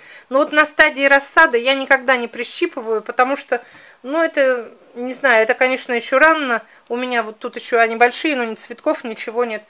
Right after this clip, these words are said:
Повторю ещё раз, перед тем, как что-то обрезать, прищипывать, подумайте сто раз, не испортите ли вы жизнь своим растениям и не понизится ли у вас от этого урожайность.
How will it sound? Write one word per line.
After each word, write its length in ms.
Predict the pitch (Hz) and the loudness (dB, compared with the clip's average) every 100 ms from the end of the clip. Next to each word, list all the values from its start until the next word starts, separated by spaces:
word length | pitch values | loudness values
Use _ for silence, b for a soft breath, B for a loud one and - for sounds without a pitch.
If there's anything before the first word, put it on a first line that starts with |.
| b b b b b _ | b b b b b _
Повторю 440 | 277 277 302 311 330 | -2 2 4 4 2
ещё 280 | 294 - | -2 -2
раз, 200 | 226 208 | -2 -2
перед 260 | - 277 285 | -4 -8 -4
тем, 160 | 320 302 | -4 0
как 200 | 240 - | -2 -4
что-то 320 | - 269 208 - | -10 -4 -4 0
обрезать, 600 | 285 254 269 - 233 - _ | -2 0 -4 0 -2 -2 _
прищипывать, 800 | - 294 294 - 254 226 208 - b b | -10 -10 -8 -12 -10 -6 -8 -8 b b
подумайте 580 | 269 262 370 330 - 226 | 2 2 0 -2 -6 -14
сто 240 | - 247 | -6 -2
раз, 280 | 220 208 - | 0 -2 -4
не 140 | 254 | -10
испортите 560 | 254 - 339 302 _ 247 | -8 -4 -4 -4 _ -8
ли 120 | 233 | -8
вы 160 | 233 247 | -8 -8
жизнь 320 | 233 233 220 | -6 -8 -10
своим 340 | - 233 226 | -6 -4 -2
растениям 640 | 226 220 - 311 302 262 240 b b b | -2 -2 -4 -4 -2 -4 -6 b b b
и 80 | 262 | -8
не 100 | 269 | -6
понизится 640 | 254 262 302 311 285 - | 0 0 0 -8 -10 -8
ли 100 | 214 | -8
у 80 | 214 | -6
вас 340 | 208 254 - - | -2 -2 -2 -6
от 180 | 226 262 | -6 -6
этого 280 | - 226 | -10 -6
урожайность. 680 | 226 233 240 240 214 202 196 | 0 4 4 2 -2 -6 -12